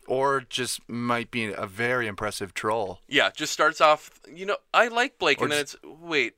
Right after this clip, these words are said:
Speaker 2: uh, wait, what else happened in the game? Hey, there weren't any sacks. Anyone know what, know what happened?" Uh, Diana, "Love him,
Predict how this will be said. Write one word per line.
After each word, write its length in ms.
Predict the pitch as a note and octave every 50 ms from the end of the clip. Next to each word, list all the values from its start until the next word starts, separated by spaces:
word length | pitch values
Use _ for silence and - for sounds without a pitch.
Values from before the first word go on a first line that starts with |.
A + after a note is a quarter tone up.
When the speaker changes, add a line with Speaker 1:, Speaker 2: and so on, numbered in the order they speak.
| -
Speaker 2:
uh, 160 | - G2 C3+ C#3+
wait, 260 | C#3 C3 A#2+ A2 -
what 140 | - E3+ F3+
else 200 | F3+ F3+ F3+ -
happened 280 | - D3+ C3 - C3 B2
in 40 | A2+
the 60 | A2
game? 200 | G2+ G#2 G#2+ A2+
Hey, 140 | C#3+ F#3 G#3
there 120 | F3+ C#3 B2+
weren't 240 | B2+ E3 F3+ -
any 180 | - E3 D#3+ C#3+
sacks. 320 | - - C#3 A2 - - -
Anyone 260 | D3 F3 G3+ G#3 F#3
know 100 | E3 E3
what, 180 | F3 E3+ - - _ -
know 260 | - B2+ C3+ D3 D3 D#3
what 220 | C#3+ C#3 C#3 B2
happened?" 360 | A2+ A#2 A2+ A#2 - B2+ C3 - _ _ _ _ _ _ _ _
Uh, 240 | - G#2 G#2 G#2 G2 - _ _ _ _ _
Diana, 480 | - A#2+ A#2+ A#2+ A#2+ A#2+ A2+ F2 - - _ _ _ _ _ _ _ _ _ _ _
"Love 280 | - C3+ D3 D3+ C#3 -
him, 280 | C3 G#2 C#2+ A1 -